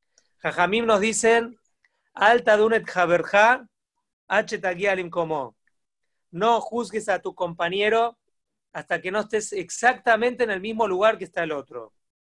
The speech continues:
Como nosotros siempre decimos la frase muy conocida de que hay que ponerse en los zapatos del compañero. Los jajamim ya lo dijeron. Nunca juzgues a tu compañero hasta que estés en los zapatos de él. Y agregar una frase más, que a mí me gusta decirla mucho.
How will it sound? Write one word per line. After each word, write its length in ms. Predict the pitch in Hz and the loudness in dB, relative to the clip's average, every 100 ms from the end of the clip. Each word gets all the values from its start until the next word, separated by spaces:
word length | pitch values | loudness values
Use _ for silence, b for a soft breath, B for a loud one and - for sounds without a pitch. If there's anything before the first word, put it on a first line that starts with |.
| _ _ _ _ _ | _ _ _ _ _
Como 180 | 165 151 | -14 -10
nosotros 340 | 165 208 208 | -6 -6 -8
siempre 280 | - 214 196 | -8 -8 -6
decimos 360 | 190 170 202 202 | -6 -6 -6 -4
la 140 | 175 | -4
frase 420 | - 196 190 190 170 160 | -2 -2 -2 -6 -12 -12
muy 180 | 196 | -12
conocida 720 | 190 165 165 196 170 151 151 - _ _ _ | -8 -10 -8 -6 -4 -2 -4 -8 _ _ _
de 140 | 143 151 | -14 -8
que 80 | |
hay 60 | 185 | -6
que 100 | 190 | -6
ponerse 380 | 180 190 196 202 | -4 -6 -6 -8
en 40 | |
los 120 | 180 | -8
zapatos 420 | 170 165 190 185 175 | -6 -4 -4 -2 -6
del 100 | 165 | -6
compañero. 580 | 160 160 156 139 131 | -8 -6 -6 -6 -8
Los 120 | 139 135 | -10 -10
jajamim 360 | 165 185 220 | -10 -10 -10
ya 140 | 220 208 | -10 -8
lo 80 | |
dijeron. 460 | 196 - 233 220 139 - _ _ _ _ _ _ _ _ _ | -8 -4 -4 -4 -8 -14 _ _ _ _ _ _ _ _ _
Nunca 460 | 170 277 269 220 185 | -2 0 0 -2 -4
juzgues 500 | - 254 208 208 190 | -2 -4 -4 -6 -6
a 60 | |
tu 80 | 180 | -8
compañero 680 | 175 170 190 233 185 160 165 | -8 -4 -2 0 0 -2 -2
hasta 260 | 170 - 185 | -6 -4 -4
que 80 | 208 | -4
estés 340 | - 262 277 | -2 -4 -4
en 80 | 247 | -4
los 100 | 220 | -6
zapatos 420 | 208 202 247 247 | -6 -6 -4 -4
de 220 | 208 233 254 | -4 -2 -4
él. 160 | 147 _ _ _ _ _ _ _ _ _ | -6 _ _ _ _ _ _ _ _ _
Y 120 | 165 | -2
agregar 440 | 185 190 208 254 262 | -2 2 2 4 4
una 160 | 240 190 | 2 0
frase 320 | 233 - 220 | 0 0 0
más, 260 | 220 190 | 0 -2
que 80 | 185 | -2
a 40 | 170 | -6
mí 60 | |
me 120 | 190 | -6
gusta 260 | 190 185 175 | -6 -6 -6
decirla 320 | 170 170 175 170 | -6 -6 -8 -6
mucho. 440 | 156 - 143 131 | -8 -10 -12 -12